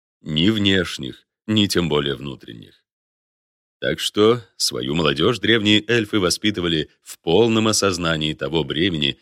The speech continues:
которая падет на их плечи при вступлении во взрослую жизнь. Именно поэтому подавляющее большинство из ныне живущих эльфов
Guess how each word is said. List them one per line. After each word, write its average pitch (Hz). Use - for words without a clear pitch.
которая 80
падет 95
на 85
их 80
плечи 104
при 120
вступлении 87
во 131
взрослую 78
жизнь. 62
Именно 78
поэтому 82
подавляющее 67
большинство 73
из 92
ныне 87
живущих 76
эльфов 90